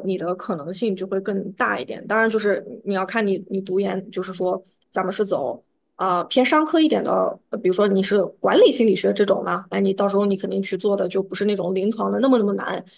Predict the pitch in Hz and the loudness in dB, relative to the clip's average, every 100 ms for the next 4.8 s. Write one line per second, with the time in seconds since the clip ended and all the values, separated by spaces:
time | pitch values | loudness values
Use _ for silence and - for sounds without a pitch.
0 | _ - 196 196 190 202 202 202 196 196 | _ -2 0 2 0 -2 0 0 0 -2
1 | 202 190 214 202 214 196 196 226 233 202 | -2 0 0 0 0 0 0 0 0 0
2 | 202 254 247 - 190 - - _ - 226 | 2 4 2 0 -4 -6 -16 _ -2 0
3 | 220 226 214 202 202 196 190 190 196 - | 0 -2 -2 -2 -2 -4 -6 -4 -4 -6
4 | - 190 220 214 202 - 175 | -6 -4 0 2 0 -2 -8